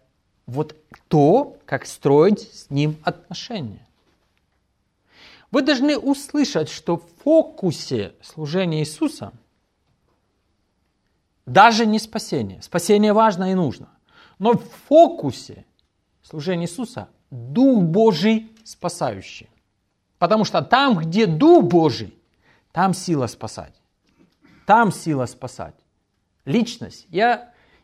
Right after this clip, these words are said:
я вот пытаюсь до вас вот самое важное донести. Личность. Он личность.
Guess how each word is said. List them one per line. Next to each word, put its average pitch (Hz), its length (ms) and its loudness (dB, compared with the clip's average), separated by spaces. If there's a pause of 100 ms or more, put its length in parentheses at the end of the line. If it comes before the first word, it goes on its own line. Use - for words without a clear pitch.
я 233 160 4
вот 226 180 0
пытаюсь 220 400 0
до 185 160 -2
вас 214 240 0
вот 170 240 -6
самое 214 600 -2
важное 170 480 2
донести. 135 500 -6
Личность. 143 580 -8
Он 175 280 -2
личность. - 640 -6